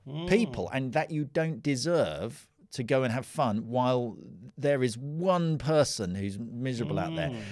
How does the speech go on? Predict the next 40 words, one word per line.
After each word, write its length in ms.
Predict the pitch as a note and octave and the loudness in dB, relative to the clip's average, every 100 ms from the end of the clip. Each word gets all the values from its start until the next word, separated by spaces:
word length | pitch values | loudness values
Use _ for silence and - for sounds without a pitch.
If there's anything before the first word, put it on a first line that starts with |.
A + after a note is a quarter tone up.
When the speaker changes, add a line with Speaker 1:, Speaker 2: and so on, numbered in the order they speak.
| G2+ | 2
Speaker 2:
Whereas, 400 | D3+ D3+ D#3+ - | 8 10 8 2
whereas 380 | D3+ D#3 D#3 D3+ | 4 6 6 2
if, 300 | E3+ F#3 - - - | -2 -2 -4 -10 -4
if, 320 | A#3 A3+ - - B2 A2 A2+ C#3 | -2 -4 -12 -20 -20 -20 -20 -12
you 160 | E3 | -2
know, 140 | F3+ C#3 | 2 2
if 100 | C3 | 2
we 80 | F#3 | 0
think 200 | G#3 F3 | 2 2
about, 400 | D#3+ D3 C3 - | 2 2 2 -4
well, 180 | A#2+ C#3 | -4 0
actually 220 | D3 - B2+ | 0 -2 -4
the 60 | |
Prime 180 | - C#3 | 0 2
Minister's 280 | B2 - D#3+ | 0 -4 -8
just 120 | C3 | -6
doing 240 | C3+ A#2+ G#2+ | 0 0 0
a 40 | |
job 280 | - G2 - | -2 -2 -2
and 100 | F#2+ | -4
we're 80 | F2+ | -6
paying 240 | - F2+ | -4 -6
them 100 | D#2+ | -6
to 100 | - | -12
do 120 | - E2 | -10 -8
that 140 | - | -8
job, 300 | - D#2+ D#2 | -8 -8 -8
and 120 | F#2+ | -8
their 60 | F#2+ | -6
job 220 | G#2 F#2+ | -4 -6
is 80 | E2+ | -6
to 80 | - | -6
rock 320 | A2 F#3+ - | 0 0 0
up 120 | - | -10
at 80 | - | -10
Parliament, 440 | - A2 G#2+ G2+ - | -4 0 0 -2 0
say 180 | B2 | 0
a 40 | F#2 | 0
few 160 | D#2+ | -4
things, 340 | D2 F#2 E2+ | -12 -10 -10